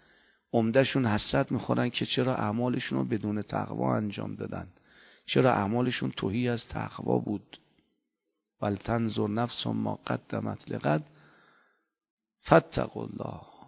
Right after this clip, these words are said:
برای قیامت توشه‌ای بهتر از تقوا نیست. اگر کسی چیزی شده با تقواست.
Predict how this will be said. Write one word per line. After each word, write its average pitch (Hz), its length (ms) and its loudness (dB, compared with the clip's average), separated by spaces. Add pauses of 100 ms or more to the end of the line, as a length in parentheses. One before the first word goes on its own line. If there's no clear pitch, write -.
(420)
برای 127 420 6
قیامت 120 640 2
توشه‌ای 120 520 2
بهتر 110 420 -2
از 104 160 -6
تقوا 104 440 -4
نیست. 113 400 -2 (800)
اگر 113 260 4
کسی 120 380 -2
چیزی 135 580 4
شده 120 380 0
با 113 160 -2
تقواست. - 920 -6